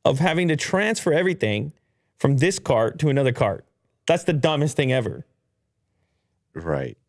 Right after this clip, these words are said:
Speaker 1: So that's what I
Speaker 2: Yeah.
Speaker 1: had. That was the, the worst moment. But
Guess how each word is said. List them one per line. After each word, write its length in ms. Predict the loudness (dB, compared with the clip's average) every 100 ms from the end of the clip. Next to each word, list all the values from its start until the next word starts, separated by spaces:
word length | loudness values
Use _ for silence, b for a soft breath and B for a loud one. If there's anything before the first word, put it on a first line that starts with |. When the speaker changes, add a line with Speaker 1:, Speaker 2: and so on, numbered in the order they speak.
| _ _
Speaker 1:
So 120 | 0 2
that's 180 | 2
what 100 | 2
I 60 | 2
Speaker 2:
Yeah. 200 | 2 0
Speaker 1:
had. 80 | 0
That 160 | 0 2
was 140 | 0
the, 80 | 0 -2
the 180 | 0 0
worst 320 | 2 0 0
moment. 400 | 0 2 0 0
But 340 | 0 0 -2